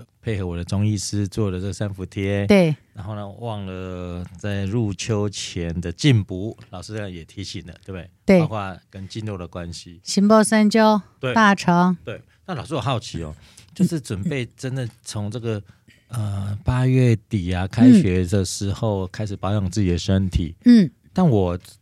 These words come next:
Speaker 1: 从那么，大概就是开学左右，我就会开始知道我从小有一个循环。
Speaker 2: 嗯。
Speaker 1: 我大概在九月左右开始就会酷酷扫，哎，我有保养也是会酷酷扫，就是会咳一下，咳一下。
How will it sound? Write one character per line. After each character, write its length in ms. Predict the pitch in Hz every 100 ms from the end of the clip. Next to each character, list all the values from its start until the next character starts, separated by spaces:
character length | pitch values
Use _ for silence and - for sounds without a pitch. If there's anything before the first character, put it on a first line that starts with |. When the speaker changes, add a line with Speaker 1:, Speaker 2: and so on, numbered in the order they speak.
| -
Speaker 1:
从 180 | - 180
那 80 |
么， 80 | 143 -
大 100 | 151
概 140 | 160
就 140 | 151 143
是 100 | 151
开 240 | - 135
学 160 | - 120
左 220 | 98 107
右， 80 | 117 - _ _
我 100 | -
就 100 | -
会 120 | 135
开 180 | 120 120
始 140 | 107
知 120 | 80 104
道 140 | 107
我 400 | 90 80 78 - -
从 220 | - 113
小 140 | 110
有 80 | 80
一 40 | 90
个 100 | 92
循 380 | - 85 80
环。 180 | 101 - - _ -
Speaker 2:
嗯。 260 | 247 202 175 - _ -
Speaker 1:
我 100 | 87
大 120 | -
概 140 | 117 113
在 100 | 120
九 240 | 117 82 107
月 80 |
左 100 | 92
右 80 | 90
开 140 | - 101
始 120 | -
就 120 | 98
会 60 | 98
酷 120 | -
酷 220 | - 95
扫， 320 | 85 - - -
哎， 80 | - _ _ _
我 100 | 120
有 100 | 117
保 240 | - 98
养 140 | 110 82
也 80 | 85
是 160 | -
会 160 | 98 101
酷 160 | -
酷 160 | 101 101
扫， 160 | - 92
就 120 | 110
是 120 | -
会 80 | 107
咳 180 | 98 - 92 95
一 60 | 95
下， 240 | - - -
咳 200 | - 90
一 80 | 98
下。 160 | -